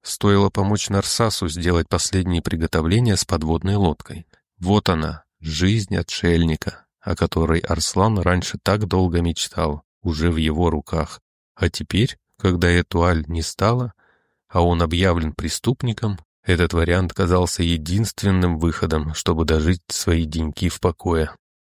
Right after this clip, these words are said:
За все эти полгода Арслан пытался найти хоть какие-то ниточки, ведущие к его отцу, но тот будто канул в лету.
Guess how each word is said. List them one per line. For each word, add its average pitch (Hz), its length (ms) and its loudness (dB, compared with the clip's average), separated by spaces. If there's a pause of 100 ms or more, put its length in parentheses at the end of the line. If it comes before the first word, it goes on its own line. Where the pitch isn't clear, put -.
(120)
За 92 180 2
все 113 320 4
эти 98 160 -2
полгода 107 760 2
Арслан 98 500 0
пытался 92 460 2
найти 90 340 0
хоть - 260 -2
какие-то 90 640 0
ниточки, 87 600 -2
ведущие 87 760 -2
к - 220 -14
его 85 360 0
отцу, 82 460 -2 (220)
но 113 140 2
тот 160 200 0
будто 117 460 -6
канул 120 400 2
в 123 100 -4
лету. 123 460 0